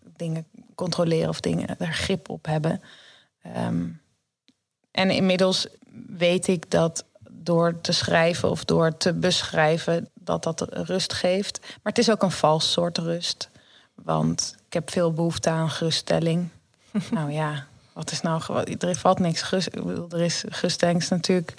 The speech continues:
Speaker 1: aan zich al een leeg ballonnetje. Eh, maar ik vind het grappig, want ik, ik kan bijvoorbeeld heel veel met, eh, de woorden "het komt goed".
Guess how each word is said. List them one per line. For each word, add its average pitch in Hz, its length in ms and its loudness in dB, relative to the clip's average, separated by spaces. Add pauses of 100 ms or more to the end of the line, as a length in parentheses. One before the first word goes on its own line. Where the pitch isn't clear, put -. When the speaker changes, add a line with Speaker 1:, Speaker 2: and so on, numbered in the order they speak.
(440)
Speaker 1:
aan 180 120 -2
zich 214 340 2
al 160 400 2 (380)
een 175 180 -2
leeg 160 240 2
ballonnetje. 156 760 0 (480)
Eh, 160 300 -2
maar 180 200 0
ik 185 100 -2
vind 226 200 6
het - 80 -4
grappig, 226 240 2
want 196 320 2 (800)
ik, 180 260 -4
ik 196 180 0
kan 202 160 4
bijvoorbeeld 180 360 2
heel 185 220 4
veel 180 420 2
met, 165 400 2
eh, 170 80 2
de 165 120 2
woorden 165 300 2
"het - 100 -4
komt 175 200 2
goed". - 420 0